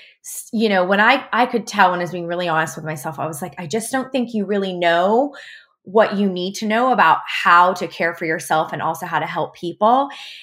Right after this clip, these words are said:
And, um, it, there was a particular client who was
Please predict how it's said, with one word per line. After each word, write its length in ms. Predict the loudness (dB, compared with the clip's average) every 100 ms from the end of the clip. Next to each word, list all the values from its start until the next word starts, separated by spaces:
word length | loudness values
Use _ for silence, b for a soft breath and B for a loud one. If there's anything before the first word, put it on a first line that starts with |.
| _
And, 500 | 0 4 4 4 2
um, 360 | 0 0 -2 -10 _
it, 200 | -6 0
there 140 | 2 2
was 120 | 2
a 120 | 0
particular 640 | 0 -2 -2 -2 0 0 -2
client 380 | -2 -2 -2
who 180 | -4 -2
was 280 | 2 2